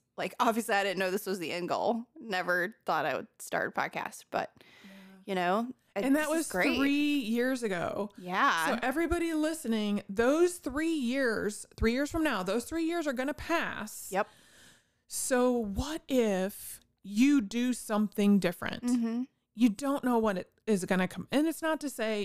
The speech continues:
Speaker 2: in three years you're gonna start a podcast, listener.
Speaker 1: Yeah.
Speaker 2: You might.
Speaker 1: Yeah.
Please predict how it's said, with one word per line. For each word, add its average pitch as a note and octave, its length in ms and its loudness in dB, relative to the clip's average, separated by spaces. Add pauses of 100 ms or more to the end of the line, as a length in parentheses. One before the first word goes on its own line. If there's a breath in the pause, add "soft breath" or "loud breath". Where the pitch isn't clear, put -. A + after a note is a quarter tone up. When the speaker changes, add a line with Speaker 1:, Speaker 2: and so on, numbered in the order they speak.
Speaker 2:
in G#3+ 80 0
three A3 220 -4
years G3+ 160 0
you're F#3+ 100 0
gonna F#3+ 140 -2
start F3 180 -4
a E3+ 60 0
podcast, F3 480 -2
listener. - 440 -4 (240 loud breath)
Speaker 1:
Yeah. G3+ 260 -2 (460)
Speaker 2:
You C4+ 140 2
might. C4 460 0 (180)
Speaker 1:
Yeah. D#4 320 2